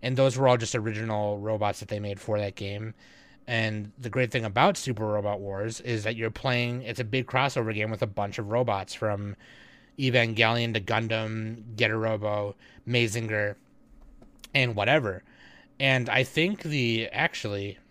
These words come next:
hold on a second. So, and, and just so you know, I haven't played n-, any of 'em, really, because I haven't,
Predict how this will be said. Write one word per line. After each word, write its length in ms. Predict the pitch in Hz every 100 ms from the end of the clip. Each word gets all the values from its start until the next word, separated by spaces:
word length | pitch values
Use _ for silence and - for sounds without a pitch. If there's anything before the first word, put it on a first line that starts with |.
| _
hold 160 | 110 98
on 80 |
a 60 | 98
second. 440 | - 92 - 98 - - - - - -
So, 360 | 160 151 135 - _ _ -
and, 220 | 147 135
and 180 | 135 135
just 160 | 185 -
so 80 |
you 120 | 160 131
know, 220 | 120 107
I 160 | 107
haven't 300 | 131 151 113
played 480 | - 131 131 113 110 -
n-, 260 | 139 131 131 -
any 240 | 147 151
of 100 | 110
'em, 320 | 95 101 104
really, 280 | 104 101 101
because 300 | 104 104 107
I 80 | 107
haven't, 500 | 104 117 101 -